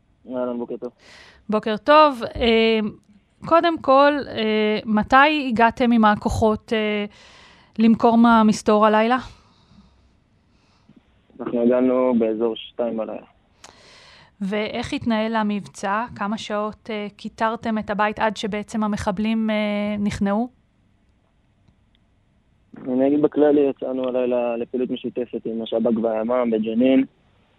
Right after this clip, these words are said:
Speaker 1: אה, מבצע ארך, סדר גודל של בערך, אה, שעה וחצי, שעתיים. אה, במהלך, אה, גם השהייה בעיר וגם היציאה, אה, מהכפר עצמו, כוח, אה, חווה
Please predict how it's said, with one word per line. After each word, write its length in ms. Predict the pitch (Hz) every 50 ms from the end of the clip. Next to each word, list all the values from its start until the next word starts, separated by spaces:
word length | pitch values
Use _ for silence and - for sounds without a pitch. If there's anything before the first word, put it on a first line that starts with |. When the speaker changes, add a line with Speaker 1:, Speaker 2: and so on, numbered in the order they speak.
| _ _ -
Speaker 1:
אה, 60 | 110 107 104 107 107 104 104 104 104 104 107 104 104 113 - _ _ _ _ _ -
מבצע 380 | - 113 - - - 127 123 123
ארך, 260 | 120 123 127 120 110 - - - - -
סדר 220 | 123 120 113 117
גודל 220 | 117 120 123 123 110
של 140 | - - 110 110
בערך, 340 | 117 120 120 110 - - 117
אה, 440 | 123 120 113 110 110 107 107 107 104
שעה 300 | - - 117 113 113 110
וחצי, 340 | 113 - - 120 - - 107
שעתיים. 600 | - - 113 107 - - 123 123 127 131 131 127 135 - _ _ _ _ _ _ _ _ _ _ _ _ - -
אה, 760 | 113 110 107 104 104 107 104 104 107 107 104 107 107 107 104 - _ _ _ _ _ - -
במהלך, 560 | 120 117 117 113 117 117 117 120 123 123 - - - 127
אה, 420 | 120 117 117 117 113 113 113 113 107 107 113
גם 200 | 123 123 127 127
השהייה 340 | 120 - 123 120 120 120
בעיר 400 | 117 120 120 120 120 120 113 110 107
וגם 320 | 107 110 117 120 120 123
היציאה, 580 | 120 120 113 - _ - 113 117 117 117 117 113 - _ _ - 135 131
אה, 420 | 104 104 104 104 104 104 101 104 104
מהכפר 400 | 107 107 101 - - - 117 110 107
עצמו, 480 | 104 - - 123 123 127 127 120 113 - _ _ _ _ _ _ _ _
כוח, 360 | - - 117 107 107 104 -
אה, 240 | 120 113 113 113 113 110
חווה 640 | - - 117 113 117 120 117 120 117 117 117 110